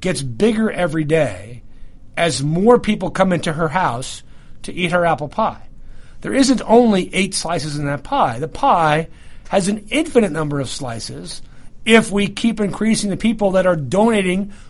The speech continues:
to the creation of the pie. So this guy brings apples, that guy brings dough, that guy brings cinnamon, that guy brings sugar, and the pie keeps getting bigger. But the anti-legal immigration people, the, the radical folks that believe that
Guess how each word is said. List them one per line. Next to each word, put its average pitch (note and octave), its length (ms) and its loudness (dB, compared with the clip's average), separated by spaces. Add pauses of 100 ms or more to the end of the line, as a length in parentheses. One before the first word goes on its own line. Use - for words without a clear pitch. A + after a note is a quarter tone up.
to A#3 100 -4
the A3+ 80 0
creation F3 540 -2
of F3+ 60 -4
the F#3 40 -8
pie. A3 580 -6 (380)
So G#3 300 2
this A3 220 2
guy G#3+ 200 4
brings F3+ 380 0
apples, G#3 420 4
that F#3 180 2
guy F#3 200 0
brings E3 420 -4
dough, G3+ 280 6
that F#3 180 0
guy E3+ 180 0
brings D3 320 -4
cinnamon, G3+ 400 0
that F3 240 0
guy F3 160 0
brings D3+ 300 -4
sugar, G#3 420 0 (420)
and F#3 160 0
the G3 80 2
pie D4+ 420 4
keeps A3+ 280 -4
getting F#3 300 0
bigger. E3+ 420 -2 (1000)
But F#3+ 160 2
the - 180 -2
anti-legal A#3 800 6
immigration G3+ 560 2
people, D3 340 0
the, C#3+ 140 -2
the D3 220 -6
radical D#3+ 680 4
folks B2+ 600 0
that D#3 220 -4
believe F3 460 -2
that D3+ 280 0